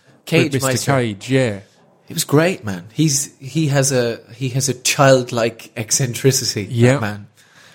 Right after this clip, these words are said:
Speaker 1: He's really, he's one of the most interesting human beings I've ever. He's weird because he's obviously,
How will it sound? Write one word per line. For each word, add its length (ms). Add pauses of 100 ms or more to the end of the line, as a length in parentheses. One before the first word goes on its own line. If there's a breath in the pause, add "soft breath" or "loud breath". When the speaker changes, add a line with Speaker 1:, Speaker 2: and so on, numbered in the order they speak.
(140 soft breath)
Speaker 1:
He's 260
really, 500 (640 soft breath)
he's 160
one 140
of 40
the 40
most 180
interesting 480
human 240
beings 380
I've 100
ever. 160 (240 loud breath)
He's 180
weird 240
because 440
he's 180
obviously, 560